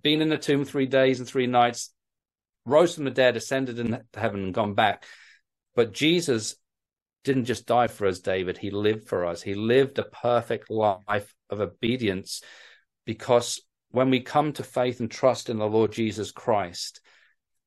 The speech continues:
we gain his righteousness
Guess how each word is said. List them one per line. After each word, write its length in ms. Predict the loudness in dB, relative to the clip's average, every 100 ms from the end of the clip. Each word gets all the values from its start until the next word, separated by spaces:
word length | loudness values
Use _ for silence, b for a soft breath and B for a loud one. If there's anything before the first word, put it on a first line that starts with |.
| _ _ _
we 320 | -4 -2 0 -2
gain 580 | 0 2 2 0 -4 -6
his 240 | -6 -4 0
righteousness 920 | 2 2 0 -12 -12 -14 -14 -12 -14